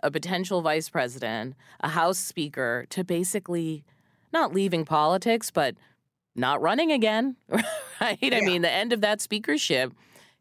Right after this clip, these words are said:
Speaker 1: there's not a pretty bow on that. He just kind of survived it.
Speaker 2: For someone who was the future of the party, it was a pretty unceremonious end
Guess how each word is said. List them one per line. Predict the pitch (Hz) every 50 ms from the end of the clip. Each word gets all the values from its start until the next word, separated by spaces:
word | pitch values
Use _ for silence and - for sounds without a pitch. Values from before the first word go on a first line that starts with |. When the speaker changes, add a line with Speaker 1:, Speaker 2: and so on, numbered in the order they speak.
| _ _ -
Speaker 1:
there's | 160 165 170 165 170
not | 196 190 180
a | 165
pretty | - - 196 190 185
bow | 170 135 160 165 170 170 165
on | 131 117 131 117 113 113
that. | - - 82 76 -
He | 139 160 139
just | 131 147 147 - - - - _
kind | - 156 131 147 135
of | 135 127 127 - _ _
survived | - - - 139 135 127 113 107 110 104 - -
it. | - - - _ _ _ _ _ _ _ _ _ _ _ _ _ - _ _ _ _ _ _ _ _ _
Speaker 2:
For | - - 233
someone | 233 285 269 285 277
who | 269 262
was | 262 254 -
the | 233
future | - - 226 208 - 196 175
of | 160 143
the | 151
party, | 143 160 147 131 123 113 80 78 - - _ _ _ _ _ _ _ _ _ _ _ -
it | 175
was | 185 185 147
a | 185
pretty | 156 - 247 220 208 180
unceremonious | 175 180 180 - 185 165 165 156 151 151 156 151 151 147 156
end | 139 131 123 123 120 110 - -